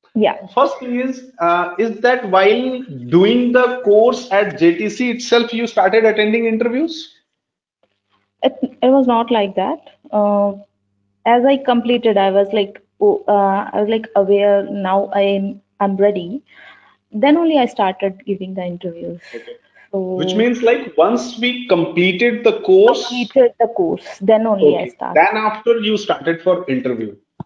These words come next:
Speaker 1: Interviews.
Speaker 2: Uh, means you started attending the interviews. Ab-, absolutely, we are also saying same thing, because until unless everything has not been completed, uh, you won't be, uh, we, we, means we will, we won't be processing you for the interview.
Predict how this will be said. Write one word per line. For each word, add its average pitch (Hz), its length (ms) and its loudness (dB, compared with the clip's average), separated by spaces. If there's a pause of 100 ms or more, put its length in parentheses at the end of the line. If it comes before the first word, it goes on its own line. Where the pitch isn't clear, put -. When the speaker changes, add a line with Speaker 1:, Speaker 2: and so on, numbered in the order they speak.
(280)
Speaker 1:
Interviews. 180 560 -6 (200)
Speaker 2:
Uh, 131 80 -12 (240)
means - 420 0
you 156 160 0
started 175 360 2
attending 151 440 4
the 147 100 4
interviews. 143 440 -2
Ab-, 196 300 0
absolutely, 226 720 2
we 220 160 2
are 233 100 4
also 202 220 0
saying 175 240 -2
same 123 260 -6
thing, 117 140 -6 (340)
because 226 220 4
until 202 380 0
unless 226 300 4
everything 202 460 -2
has 202 160 -2
not 175 240 2
been 196 220 -2
completed, 180 760 0 (280)
uh, 165 480 2 (240)
you 185 160 0
won't 233 200 4
be, 220 360 0
uh, 190 120 6
we, 180 180 -2
we, 190 200 2
means 220 300 0
we 208 140 2
will, 220 320 2
we 202 100 -4
won't 208 240 2
be 226 120 0
processing 226 540 0
you 202 180 -2
for 139 220 -6
the 131 100 -2
interview. 117 460 -8